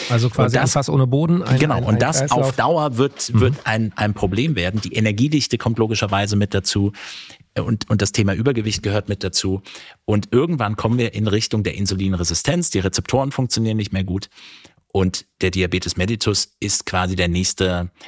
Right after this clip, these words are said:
Speaker 2: der nächste Schritt, wo es sich einreiht. Dann habe ich viele oxidative Prozesse und auch den nächsten Risikofaktor für Herz-Kreislauf-Erkrankungen, was unsere Haupttodesursache, äh, nach wie vor weltweit ist.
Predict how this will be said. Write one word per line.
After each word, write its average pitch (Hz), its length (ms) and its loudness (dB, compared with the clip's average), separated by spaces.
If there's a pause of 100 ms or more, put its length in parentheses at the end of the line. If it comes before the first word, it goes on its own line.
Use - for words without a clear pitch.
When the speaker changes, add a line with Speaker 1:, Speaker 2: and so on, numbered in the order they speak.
(120)
Speaker 2:
der 92 240 -2
nächste 90 300 -2
Schritt, - 380 -4
wo 90 160 -2
es - 80 0
sich - 180 -6
einreiht. 110 560 -2 (220)
Dann 90 200 -6
habe 104 140 -4
ich - 140 -6
viele 139 380 0
oxidative 104 600 -2
Prozesse 90 760 -4
und 95 280 -4
auch 107 240 0
den 101 180 0
nächsten 107 280 2
Risikofaktor 101 680 -2
für 95 120 -2
Herz-Kreislauf-Erkrankungen, 110 920 -2
was 107 100 -2
unsere 101 300 -2
Haupttodesursache, 85 960 -4 (520)
äh, 95 200 -2
nach 95 260 0
wie 110 80 2
vor 98 380 -2 (280)
weltweit - 420 -8
ist. - 220 -6